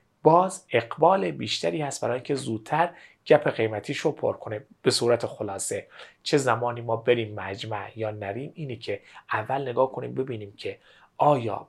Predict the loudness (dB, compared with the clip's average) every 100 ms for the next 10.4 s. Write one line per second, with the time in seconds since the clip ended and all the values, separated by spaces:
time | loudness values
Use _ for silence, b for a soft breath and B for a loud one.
0 | _ 4 6 6 4 2 2 0 -4 0
1 | 0 0 -2 -2 0 0 -2 -2 -2 -4
2 | -6 -2 -2 0 0 0 0 0 -2 -2
3 | -2 -2 -2 -2 -2 -4 -6 b b 0
4 | 2 2 2 0 -2 -2 0 0 0 -2
5 | -4 -6 -10 -10 6 10 10 8 6 4
6 | -4 -4 -6 -6 B B B B B 8
7 | 8 10 10 10 10 6 0 2 2 2
8 | 8 8 10 8 10 8 6 4 0 2
9 | 2 2 0 0 2 2 2 0 0 -2
10 | 0 2 2 0